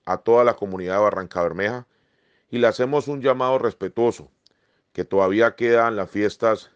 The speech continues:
de Reyes, y donde invitamos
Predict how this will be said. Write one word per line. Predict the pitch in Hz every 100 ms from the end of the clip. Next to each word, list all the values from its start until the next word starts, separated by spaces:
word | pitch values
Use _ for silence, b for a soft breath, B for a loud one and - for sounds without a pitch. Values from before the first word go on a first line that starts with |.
| _ -
de | 85 92
Reyes, | 90 113 110 123 - _ _ _ _ _ _ _ _
y | 113
donde | 113 104 95 104 98 -
invitamos | 110 98 98 - 139 127 90 _